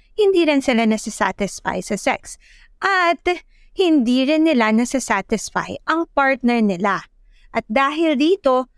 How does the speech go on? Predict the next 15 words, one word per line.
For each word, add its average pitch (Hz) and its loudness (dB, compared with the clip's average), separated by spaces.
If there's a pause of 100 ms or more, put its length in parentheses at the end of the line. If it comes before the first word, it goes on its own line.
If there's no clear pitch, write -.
(140)
nababawasan 277 0
ang 285 0
satisfaction 269 -2
nila 202 2 (220)
sa 311 -2
overall 311 2
romantic 247 2
life 196 -4 (180)
nila. 440 2 (500)
So, 214 0
kung 208 -4
hindi 208 -2
kayo 262 0
sexually 269 -2
satisfied, 240 -2